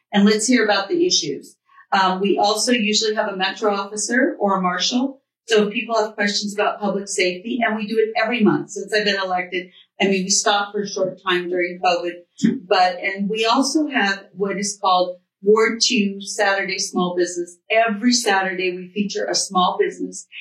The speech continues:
in Ward Two, and we make sure that, um, if they want to be featured, that we go out and film them. And, and this is just being out there active and being part of the community and helping wherever we can.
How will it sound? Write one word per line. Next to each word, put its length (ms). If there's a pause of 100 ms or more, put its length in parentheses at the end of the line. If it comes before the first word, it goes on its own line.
(200)
in 180
Ward 320
Two, 440 (340)
and 160
we 180
make 280
sure 640 (360)
that, 480
um, 400
if 220
they 200
want 200
to 80
be 200
featured, 380
that 220
we 120
go 140
out 160
and 180
film 300
them. 340 (320)
And, 220
and 160
this 180
is 120
just 260
being 260
out 200
there 200
active 420
and 120
being 260
part 200
of 80
the 100
community 680
and 120
helping 360
wherever 400
we 220
can. 300